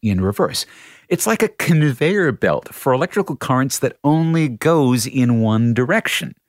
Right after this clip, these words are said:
So from one direction,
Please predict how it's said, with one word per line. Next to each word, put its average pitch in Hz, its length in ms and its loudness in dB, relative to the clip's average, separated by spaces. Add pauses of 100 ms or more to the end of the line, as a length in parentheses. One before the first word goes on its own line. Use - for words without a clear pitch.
(600)
So - 360 0
from 139 360 -2
one 311 220 -2
direction, - 580 -4